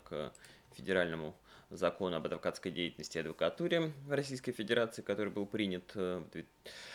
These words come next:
тысячи втором году. И, соответственно, четко по термину, который указан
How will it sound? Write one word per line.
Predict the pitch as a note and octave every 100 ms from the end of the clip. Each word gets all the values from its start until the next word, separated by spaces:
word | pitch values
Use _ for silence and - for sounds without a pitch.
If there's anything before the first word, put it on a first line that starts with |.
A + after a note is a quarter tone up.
| - - -
тысячи | G#2+ - -
втором | - A#2 B2
году. | C3+ E3 G3+ A3+ - - - - - - - _ _ _ _ _ - - - -
И, | B2+ D3 - G#2
соответственно, | G2 G2 G2 - F2+ F2 E2+ - - - - - -
четко | - A#2 - F#2+ G2 -
по | G#2+ G2 - - - -
термину, | G2+ F2+ E2+
который | F2+ F2 F2+ F2+
указан | - F2 F#2+ F#2+